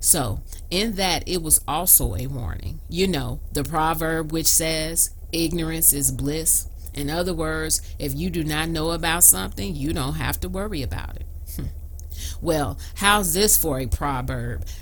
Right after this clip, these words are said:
Let's read Proverbs four seven, K J V. "Wisdom is the principal thing, therefore get wisdom, and with all thy getting, get understanding."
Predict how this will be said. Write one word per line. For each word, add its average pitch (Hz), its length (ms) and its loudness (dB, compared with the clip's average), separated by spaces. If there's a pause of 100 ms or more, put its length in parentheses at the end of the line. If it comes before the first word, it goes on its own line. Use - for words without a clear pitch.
(100)
Let's 185 380 6
read 147 560 -2 (120)
Proverbs 156 760 2
four 185 320 2
seven, - 640 2
K 151 280 0
J 143 240 0
V. 123 340 -4 (460)
"Wisdom 233 500 4
is 165 160 2
the 160 80 2
principal 185 460 2
thing, 139 480 -4
therefore 208 580 0
get 208 280 0
wisdom, 208 560 0 (180)
and 160 100 0
with 147 160 -2
all 214 400 2
thy 202 280 0
getting, 147 500 -4 (160)
get 131 420 -2 (140)
understanding." 143 880 -4